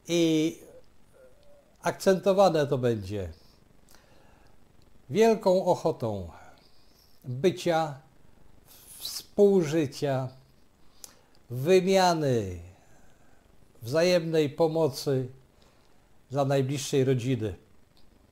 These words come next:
Nasze korzenie. Rodzice,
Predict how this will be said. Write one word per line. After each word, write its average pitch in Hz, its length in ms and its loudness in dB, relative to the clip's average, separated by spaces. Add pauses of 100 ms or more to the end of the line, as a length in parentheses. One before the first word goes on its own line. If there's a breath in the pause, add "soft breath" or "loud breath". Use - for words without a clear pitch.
(380)
Nasze 143 360 -6
korzenie. 120 560 -4 (1200 soft breath)
Rodzice, 143 760 -2